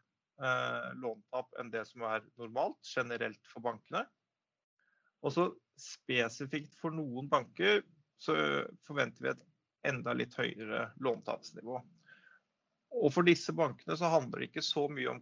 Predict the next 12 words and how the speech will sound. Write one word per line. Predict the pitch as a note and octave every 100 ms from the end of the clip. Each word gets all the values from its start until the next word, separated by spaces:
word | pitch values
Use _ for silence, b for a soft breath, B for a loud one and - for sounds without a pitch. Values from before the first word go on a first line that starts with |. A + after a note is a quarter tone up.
| -
korona, | D#3 D3 E3 G#3
men | E3
det | D3+
handler | D#3 C3 A2+ A#2+ C3 C3+ - _ _ _ _ -
om | A#2 A#2 B2 C3+ C#3 -
fortsatt | - B2 - - C3 -
mer | A#2+ B2 B2 A#2+ _ C3
låntap | B2+ A2+ A2+ - B2+ - - _
på, | A#2+ A#2 A#2+ A#2 - _ _ _ _ -
i | C3
offshore-relaterte | - - - - - A#2+ A#2 A#2 A#2+ - B2 - G#2
eksponeringer. | G#2 - - - - C3